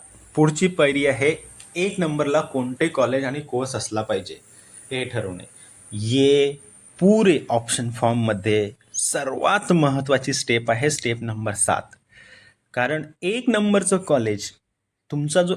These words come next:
एक नंबरचा ऑप्शन असेल कॅप राउंड वनमध्ये आणि जर का तोच तुम्हाला मिळाला लकीली, तर तुम्हाला तिथे ॲडमिशन घ्यावंच लागतं. तुम्ही जर का एक नंबरचा ऑप्शन मिळाला आणि ॲडमिशन घेतलं नाही,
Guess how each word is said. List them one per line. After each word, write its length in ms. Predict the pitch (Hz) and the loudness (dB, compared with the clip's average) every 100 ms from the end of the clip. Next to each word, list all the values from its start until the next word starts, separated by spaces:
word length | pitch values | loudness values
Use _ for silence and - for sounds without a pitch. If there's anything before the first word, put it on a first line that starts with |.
| 180 | 0
एक 220 | 185 202 | 0 0
नंबरचा 420 | 214 214 208 202 | -2 0 0 2
ऑप्शन 380 | 170 151 - 131 | 2 0 -4 -2
असेल 260 | 123 117 120 | -2 -2 0
कॅप 240 | 120 120 | 0 0
राउंड 260 | 127 131 127 | 0 0 0
वनमध्ये 380 | 127 123 117 110 | 0 0 2 2
आणि 180 | 123 139 | 0 0
जर 180 | 147 | 0
का 120 | 151 175 - | 2 0 2
तोच 260 | 208 220 - | 4 4 2
तुम्हाला 280 | 208 180 175 | 2 4 2
मिळाला 480 | 156 160 139 95 - _ 131 | 2 2 2 0 -6 _ -2
लकीली, 480 | 127 135 127 110 123 - | 0 2 0 0 -6 -2
तर 100 | 156 | 0
तुम्हाला 320 | 156 151 147 | 2 2 2
तिथे 280 | 156 151 156 | 2 0 4
ॲडमिशन 520 | 135 123 135 135 143 | 2 2 -4 -4 -6
घ्यावंच 460 | 139 120 117 127 127 | -4 -4 -2 -2 -2
लागतं. 440 | 98 - - - _ _ _ _ _ _ _ _ _ - - _ 139 | -2 -4 -16 -16 _ _ _ _ _ _ _ _ _ -20 -20 _ -6
तुम्ही 240 | 131 165 | 0 2
जर 240 | 170 170 | 4 4
का 200 | 165 156 - | 4 0 0
एक 220 | 160 196 196 | 2 2 2
नंबरचा 380 | 190 190 180 | 2 2 2
ऑप्शन 300 | 180 180 175 | 2 2 0
मिळाला 340 | 165 151 147 156 | 0 2 4 2
आणि 180 | 170 165 | 0 -2
ॲडमिशन 500 | 147 147 151 165 156 | -4 -2 -2 -2 -6
घेतलं 460 | 131 135 135 147 147 | -4 -4 0 0 0
नाही, 420 | 127 131 147 | -2 0 0